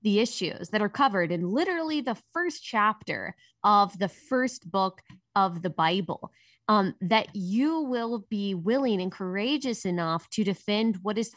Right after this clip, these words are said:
far more controversial, which is far more offensive, which is the gospel. John fourteen six, "I am the way, the truth, and the life. No one comes to the Father except through me." That is much more offensive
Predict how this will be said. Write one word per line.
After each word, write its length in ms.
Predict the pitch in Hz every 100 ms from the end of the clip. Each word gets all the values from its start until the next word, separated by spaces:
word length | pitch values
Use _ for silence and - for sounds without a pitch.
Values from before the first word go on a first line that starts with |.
| -
far 380 | 240 254 254 254 _ _ -
more 440 | 208 247 403 480 -
controversial, 960 | 190 185 180 180 165 170 - 208 254
which 160 | 254 -
is 100 | -
far 240 | 247 240
more 400 | 214 208 247 392
offensive, 480 | 320 - 185 208 175
which 220 | 196 -
is 200 | 226 214 _ _
the 100 | -
gospel. 460 | 202 233 330 - 180
John 300 | 160 196 220
fourteen 400 | 247 233 254 240
six, 260 | 311 240 196
"I 100 | 196
am 220 | 196 202 _ _ -
the 80 | 185
way, 220 | 190 202
the 80 | 208
truth, 200 | 220 208
and 140 | 202
the 20 |
life. 260 | 185 185 -
No 260 | 190 190
one 180 | 226 262
comes 320 | 214 185 214 -
to 220 | - 202
the 80 | 208
Father 380 | - 180 196 202
except 340 | - 175 -
through 160 | 202 214
me." 300 | 359 - _ _
That 480 | 170 170 339 403 220 - _ _
is 240 | 240 233 - _ -
much 480 | 196 202 294 440 -
more 240 | 226 233
offensive 720 | 208 190 - 269 - 202 175